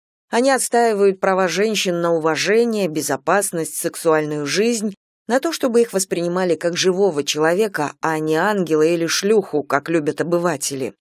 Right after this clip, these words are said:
В сериале би би си The Fall старший детектив Стелла Гибсон в исполнении Джиллиан Андерсон идет по следу серийного убийцы, Джеймс Дорнан. Стелла совершает немыслимые для женщины в кино прошлого века поступки, например,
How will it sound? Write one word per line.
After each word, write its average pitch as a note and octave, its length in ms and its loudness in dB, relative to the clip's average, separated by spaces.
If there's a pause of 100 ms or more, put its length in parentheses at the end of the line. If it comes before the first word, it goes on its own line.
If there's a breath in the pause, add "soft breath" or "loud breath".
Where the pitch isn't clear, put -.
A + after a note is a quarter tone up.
(840 loud breath)
В - 60 -10
сериале C4+ 400 6
би A3+ 140 0
би A#3+ 140 0
си C4 240 0
The A3 220 4
Fall D4+ 440 0
старший C4+ 460 0
детектив A#3 460 0
Стелла B3 360 2
Гибсон G#3+ 500 -2
в D#3+ 60 0
исполнении F#3 720 0
Джиллиан F3+ 540 2
Андерсон G#3 640 -2 (320)
идет D4 280 0
по B3+ 120 -4
следу A#3+ 320 0
серийного A3+ 540 0
убийцы, F3 800 -2 (180)
Джеймс E3+ 400 0
Дорнан. C#3 640 -2 (480)
Стелла A#3+ 360 4
совершает F#3+ 580 0
немыслимые F#3+ 600 0
для E3 180 0
женщины E3 460 -2
в D3+ 60 -12
кино F3+ 240 0
прошлого E3 540 0
века F3 260 0
поступки, F3 600 -4
например, F3 600 0